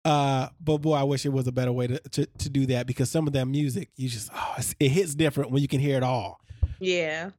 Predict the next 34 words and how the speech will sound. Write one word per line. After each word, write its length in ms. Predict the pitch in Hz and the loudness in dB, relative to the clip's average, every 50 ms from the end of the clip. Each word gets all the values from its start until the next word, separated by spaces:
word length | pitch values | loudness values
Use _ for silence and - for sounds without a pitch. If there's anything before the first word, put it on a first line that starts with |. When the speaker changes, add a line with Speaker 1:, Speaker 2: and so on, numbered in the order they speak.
| _ _ _ _ - | _ _ _ _ 0
Speaker 1:
All 80 | 165 | 2
right, 240 | 180 180 170 156 139 | 2 4 2 2 2
man. 300 | 135 131 131 131 131 131 | 2 2 2 2 0 0
Miami 480 | 131 147 151 156 170 185 180 180 175 170 | 0 0 0 0 0 0 0 0 0 0
Reunion 400 | 156 156 156 160 160 156 156 139 | 0 0 0 0 0 -2 -2 -4
Part 260 | - 165 151 147 135 | -2 0 0 0 2
One. 440 | 131 139 139 139 139 139 135 131 123 _ _ _ _ _ _ _ _ _ - _ _ _ _ _ _ - - - _ _ _ _ | 0 0 0 0 0 0 -2 -4 -8 _ _ _ _ _ _ _ _ _ -20 _ _ _ _ _ _ -14 -14 -14 _ _ _ _
Let's 240 | 160 170 190 220 233 | 2 4 4 4 4
talk 220 | - 269 247 233 | 4 2 2 4
about 180 | 226 220 202 170 | 2 2 2 2
the 60 | 160 | 0
differences 540 | 147 135 143 135 131 165 151 117 - - - | 0 0 0 -2 -2 -4 -6 -8 -10 -14 -10
before 340 | - 139 131 - 156 135 131 | -4 -4 -2 0 2 2 2
we 100 | 135 135 | 2 2
jump 280 | 127 131 131 123 - 127 | 0 0 0 0 0 -2
into 180 | 120 117 - | -4 -2 -4
this. 260 | 123 117 107 87 - - _ _ _ _ | -6 -6 -6 -8 -12 -16 _ _ _ _
So 460 | - 180 175 165 156 151 151 147 - _ _ _ _ _ _ _ _ _ _ | 0 2 2 4 4 2 0 -2 -4 _ _ _ _ _ _ _ _ _ _
the 140 | 165 165 151 | 2 2 2
announcer, 760 | 139 139 139 151 180 269 311 233 - 185 170 160 156 165 - _ | 2 2 2 2 2 2 0 0 0 0 0 0 0 -2 -6 _
uh, 120 | - 143 139 135 131 - - - | -2 -2 -2 -2 -4 -6 -6 -2
uh, 260 | 143 135 127 120 120 - - | 0 2 2 2 0 -2 0
intro 300 | 151 180 196 - - 156 | 0 0 0 2 0 2
the 140 | 147 156 131 | 2 0 -2
cast 480 | - 143 160 185 214 170 165 160 - | 0 0 0 2 2 2 0 0 0
as 100 | 156 147 | -2 -2
they 140 | 139 147 147 | 0 0 0
walked 320 | 143 147 147 147 135 - 156 | 2 2 2 0 0 0 0
out 200 | 165 170 160 - | 0 0 0 -2
instead 260 | 131 - - 147 143 | -4 -2 0 0 2
of 40 | 135 | 2
the 80 | 131 | 2
host. 300 | 127 131 123 123 170 190 | 2 2 0 0 0 -2
Speaker 2:
Yeah. 420 | 180 175 170 160 160 156 156 170 | -2 0 0 0 0 0 -2 -2